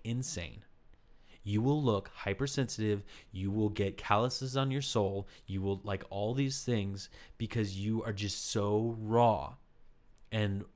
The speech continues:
the real world does not want rawness. The real world wants your persona. The real world wants your barriers.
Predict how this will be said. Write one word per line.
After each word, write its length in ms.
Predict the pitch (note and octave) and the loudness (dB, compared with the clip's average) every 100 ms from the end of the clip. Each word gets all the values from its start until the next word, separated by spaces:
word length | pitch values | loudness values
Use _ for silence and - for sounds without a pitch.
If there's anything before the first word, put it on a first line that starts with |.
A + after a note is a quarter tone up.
| - | -14
the 80 | G2+ | -10
real 320 | F#2+ A2 B2+ | -4 0 2
world 240 | A#2+ A#2+ A2+ | 4 2 2
does 160 | G2+ | -2
not 340 | G2 G2 F#2+ - | 0 -2 -2 -6
want 440 | G2 G2 F2+ - - | -4 -2 -4 -10 -12
rawness. 760 | G2+ G#2 F2+ E2+ E2+ - - - - - - - - | -2 0 0 -4 -10 -10 -10 -12 -20 -20 -20 -20 -6
The 100 | G2+ | -4
real 320 | F#2+ A2+ B2+ | 0 2 2
world 380 | A#2+ G#2 G2+ G2 - - - | 2 2 0 -4 -12 -20 -12
wants 300 | G2+ G2 F#2+ | -4 -2 -2
your 80 | G2 | -6
persona. 640 | - F2+ - G2+ G#2+ C#3+ F#3 - - - - | -6 -6 -4 -2 0 0 -2 -10 -20 -20 -12
The 80 | - | -6
real 320 | F#2+ G#2 A2 | -2 0 0
world 340 | A#2 A#2 A#2 A2+ | 0 2 2 2
wants 400 | G#2 G2+ F#2+ - | 0 0 0 -2
your 120 | F#2+ | -4
barriers. 720 | F#2 G2+ A2+ C#3+ F3+ G3 - | -2 2 4 2 0 -6 -12